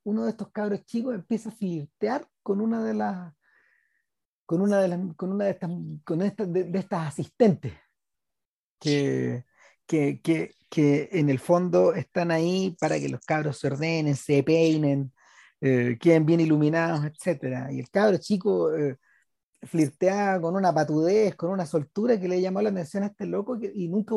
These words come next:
nunca lo olvidó. Entonces, en cierta, en, eh, eh, aquí se viene, aquí se repite, aquí se repite cierta forma de trabajar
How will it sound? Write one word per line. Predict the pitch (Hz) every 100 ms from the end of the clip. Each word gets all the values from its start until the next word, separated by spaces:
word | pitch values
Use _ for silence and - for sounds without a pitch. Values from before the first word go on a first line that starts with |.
| 190
nunca | 190 220
lo | 185
olvidó. | 143 151 104 _ _ _ _ _ _ _ _ _ _ -
Entonces, | 147 160 156 170 151 139 - _ _ _ _ _ _ _ _ _ _ _ _ _ _ _ _ _
en | 196 165
cierta, | - 277 - 285 294
en, | 185 -
eh, | 208 - -
eh, | 180 -
aquí | 180 233
se | 220 262
viene, | 226 262 277
aquí | 202 233
se | -
repite, | 226 175 285 320 175 277 _ _ _ _ _
aquí | 151 151
se | 185 240
repite | 208 196 196 208
cierta | 226 190 196
forma | - 233 226
de | 220 208
trabajar | 175 135 107 - -